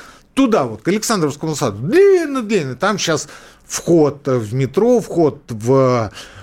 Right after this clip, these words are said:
а, подземный торговый центр. В общем, все знают. А, ну, и ты там, э, потусуйся, к тебе подойдут валютчики, и все дела.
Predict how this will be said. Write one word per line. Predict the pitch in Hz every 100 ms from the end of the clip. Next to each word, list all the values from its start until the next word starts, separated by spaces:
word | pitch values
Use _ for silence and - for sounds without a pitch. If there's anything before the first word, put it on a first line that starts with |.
| - -
а, | 104 110 110
подземный | 101 147 139 139 123
торговый | 107 123 123 127
центр. | 147 262 247 185
В |
общем, | 180 175 170
все | 202
знают. | 151 135 - _ _ _ _ _ _ - 110
А, | 117 101 - _
ну, | 254 269 302
и | 254
ты | 269
там, | 226 220 180 -
э, | - - - 147
потусуйся, | 175 180 190 302 302 -
к | 156
тебе | 220
подойдут | 220 196 185 233 254
валютчики, | 220 240 220 - 190
и | 165 147 123
все | 117 208
дела. | 170